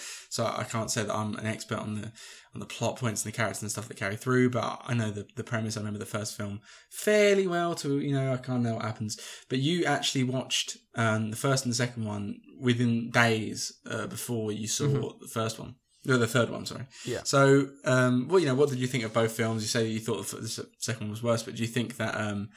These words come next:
Speaker 1: that going into it basically with knowledge of the characters and what happened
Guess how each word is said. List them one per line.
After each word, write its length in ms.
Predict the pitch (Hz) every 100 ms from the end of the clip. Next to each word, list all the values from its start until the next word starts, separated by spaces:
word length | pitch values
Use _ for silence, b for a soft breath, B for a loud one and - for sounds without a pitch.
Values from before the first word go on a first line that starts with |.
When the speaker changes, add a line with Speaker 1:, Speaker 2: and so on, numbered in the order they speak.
| B B B B
Speaker 1:
that 400 | 120 110 98 - - _ _ _ 170 139 - - 143
going 260 | 160 160 156
into 280 | 143 147
it 160 | 131 113
basically 380 | 127 127 127 120
with 260 | 120 113 131
knowledge 420 | 127 127 120 113
of 140 | 104
the 60 | -
characters 720 | - 120 113 110 - 107 101
and 480 | 107 - - 107 104
what 120 | 107
happened 500 | 117 113 113 104 101